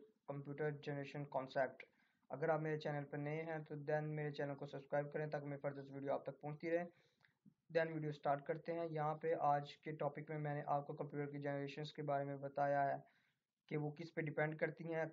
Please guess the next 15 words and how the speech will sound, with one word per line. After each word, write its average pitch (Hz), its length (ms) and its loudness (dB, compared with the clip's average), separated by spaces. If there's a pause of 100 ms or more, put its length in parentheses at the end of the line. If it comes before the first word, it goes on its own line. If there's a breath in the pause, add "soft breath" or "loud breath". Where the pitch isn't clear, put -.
कब 147 140 6
introduce 143 580 -4
हुई 165 160 0
और 156 220 -2
one 147 220 0
by 147 180 2
one 147 120 2
इनको 151 360 0
explain 143 380 -4
भी 135 80 -6
करूँगा। 135 460 -2 (680 soft breath)
Then 151 160 6
start 151 300 6
करते 180 240 4
हैं। 180 300 2